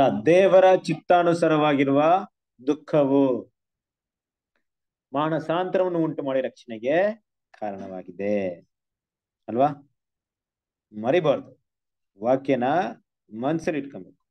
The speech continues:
ಯಾಕೆ ಅಂದ್ರೆ ನಾವು ದುಃಖ ಪಡೋದು ನಿಜವಾಗ್ಲೂ ದೇವರ ಚಿತ್ತಾನುಸಾರವಾಗಿ ದುಃಖ ಪಡ್ತಿದೀವಾ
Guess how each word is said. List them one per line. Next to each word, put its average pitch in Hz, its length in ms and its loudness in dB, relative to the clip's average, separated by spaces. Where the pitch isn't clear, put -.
ಯಾಕೆ 127 320 -4
ಅಂದ್ರೆ 156 240 -2
ನಾವು 123 340 -6
ದುಃಖ 139 220 -6
ಪಡೋದು 143 720 -4
ನಿಜವಾಗ್ಲೂ 135 520 -4
ದೇವರ 170 600 -2
ಚಿತ್ತಾನುಸಾರವಾಗಿ 143 840 -4
ದುಃಖ 120 180 -6
ಪಡ್ತಿದೀವಾ 117 680 -4